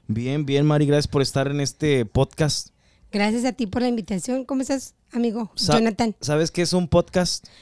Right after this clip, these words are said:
Speaker 2: Sí, es una entrevista.
Speaker 1: Bueno, también puede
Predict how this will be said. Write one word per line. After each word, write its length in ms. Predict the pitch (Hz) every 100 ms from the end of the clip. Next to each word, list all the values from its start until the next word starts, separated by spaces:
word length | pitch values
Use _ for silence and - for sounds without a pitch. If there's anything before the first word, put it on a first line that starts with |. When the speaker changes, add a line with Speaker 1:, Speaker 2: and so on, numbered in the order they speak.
| _
Speaker 2:
Sí, 260 | - 262 277
es 180 | 254 254
una 140 | 254
entrevista. 580 | 247 202 190 285 - 370 - _ _ _ _ -
Speaker 1:
Bueno, 400 | 90 87 135 143 -
también 360 | 95 85 90
puede 480 | 95 101 98 92